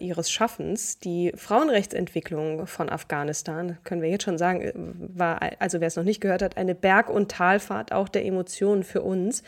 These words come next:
einmal für euch aufbereitet und warum die Lage so ist, wie sie ist, ähm, da hört am besten da vorher noch mal rein, dann könnt ihr besser reinkommen auch in diese Folge. Wir wollen uns ein bisschen auf Mahbuba natürlich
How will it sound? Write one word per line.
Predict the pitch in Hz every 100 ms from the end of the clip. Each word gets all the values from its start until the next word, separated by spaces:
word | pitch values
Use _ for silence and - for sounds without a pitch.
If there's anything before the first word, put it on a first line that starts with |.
| - - - - - -
einmal | 196 208 208
für | - -
euch | 202 190
aufbereitet | 190 226 320 - 180 170 175 214 196
und | 185 185
warum | 185 208 247 269 -
die | 185 190
Lage | 185 180 233 233
so | 196
ist, | 190 240 -
wie | 196
sie | 175 180
ist, | - 247 - - -
ähm, | 196 190 190 190 175
da | 180 180
hört | 165 202 208 - -
am | 180
besten | 190 185 - 175 175
da | 180 170
vorher | - 208 190
noch | 165
mal | 165
rein, | 151 170
dann | 165
könnt | - 185
ihr | -
besser | - 170 - 165 160 160 - - - - -
reinkommen | 175 180 185 202 - 185 -
auch | 170 -
in | - 180 175
diese | 180 175 180
Folge. | - 170 170
Wir | 165
wollen | 185 202
uns | 170
ein | 165
bisschen | 214 214 180
auf | 180 175 - -
Mahbuba | 170 - 226 262
natürlich | 220 190 190 180 175